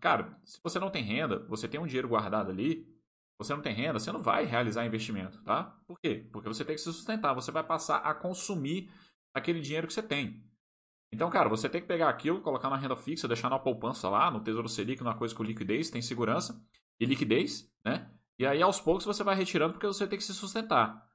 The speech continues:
tá? Você não fala, se você não tem renda, você não fala sobre investimentos. E aí, é, beleza, você tá com renda,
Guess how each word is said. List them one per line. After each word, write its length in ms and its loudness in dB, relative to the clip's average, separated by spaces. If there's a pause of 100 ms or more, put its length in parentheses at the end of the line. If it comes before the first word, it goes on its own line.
(160)
tá? 200 10
Você 120 -2
não 100 -2
fala, 320 6
se 140 -6
você 180 -2
não 80 -2
tem 160 -4
renda, 240 0
você 160 -4
não 120 -2
fala 200 0
sobre 180 -6
investimentos. 640 -6 (1300)
E 180 2
aí, 500 2 (680)
é, 600 0
beleza, 360 6
você 220 -8
tá 140 4
com 120 -2
renda, 480 -2